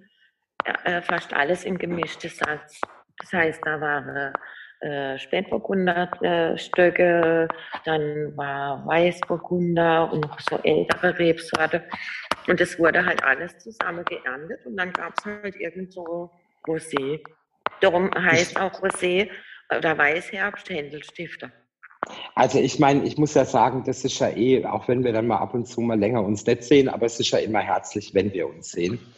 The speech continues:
Speaker 1: Ja.
Speaker 2: Ähm, ähm, deswegen freut mich ja auch dieses Gespräch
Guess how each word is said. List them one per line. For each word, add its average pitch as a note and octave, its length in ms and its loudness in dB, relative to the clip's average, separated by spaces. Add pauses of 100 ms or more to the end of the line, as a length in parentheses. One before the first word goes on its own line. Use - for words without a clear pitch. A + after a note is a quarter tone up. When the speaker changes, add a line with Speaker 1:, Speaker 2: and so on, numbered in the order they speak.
(320)
Speaker 1:
Ja. A#2 540 8
Speaker 2:
Ähm, A2 240 4 (500)
ähm, B2 480 6
deswegen B2 300 4
freut B2 300 4
mich C3+ 140 0
ja G2+ 80 6
auch G#2 120 2
dieses - 320 -4
Gespräch - 720 0